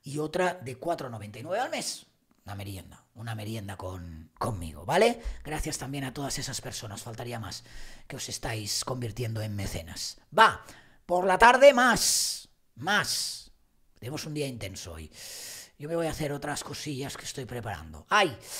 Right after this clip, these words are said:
Besito para ellas, abrazo para ellos, chao.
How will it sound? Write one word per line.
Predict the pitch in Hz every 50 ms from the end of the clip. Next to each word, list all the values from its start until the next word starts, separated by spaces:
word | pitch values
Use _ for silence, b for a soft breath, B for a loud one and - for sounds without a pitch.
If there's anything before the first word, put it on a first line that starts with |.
| B B B B B B B B -
Besito | - - - 220 233 269
para | 247 240 247 240
ellas, | 247 254 262 254 262 262 - - - - - -
abrazo | - 170 170 196 214 226 220 247
para | 240 240 240 220 180
ellos, | 151 127 120 -
chao. | - - 190 151 110 87 76 78